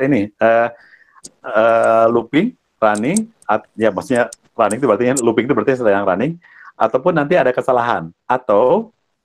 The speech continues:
saya ngasih tahu nih, ini ada, ada beberapa kelemahan dari, eh, notebook juga. Kalau dia sedang hang,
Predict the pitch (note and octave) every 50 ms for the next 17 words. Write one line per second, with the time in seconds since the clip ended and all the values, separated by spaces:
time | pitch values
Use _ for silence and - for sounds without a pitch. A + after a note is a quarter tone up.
0 | _ _ _ _ _ _ _ _ _ - _ _ - - A#2 A#2 A2 G#2 A#2+ -
1 | G#2+ G#2 G2+ F2 F2 F2 G#2+ C3+ C#3+ C3+ B2+ B2+ B2+ B2+ A#2 C3+ C3+ B2+ B2 B2
2 | A#2 A#2+ B2 A#2+ C#3 - C#3+ C3 A#2 B2+ C#3 C3 A#2 A2 A2 G#2+ A2+ - B2+ A#2
3 | A2+ G#2+ G#2+ G#2+ G#2+ - - - - _ A2 F#2 G#2 D3+ - - - B2+ B2+ B2
4 | B2 C#3+ C#3+ - C3 A#2+ A#2 A2+ G#2+ - D3 F3 F#3+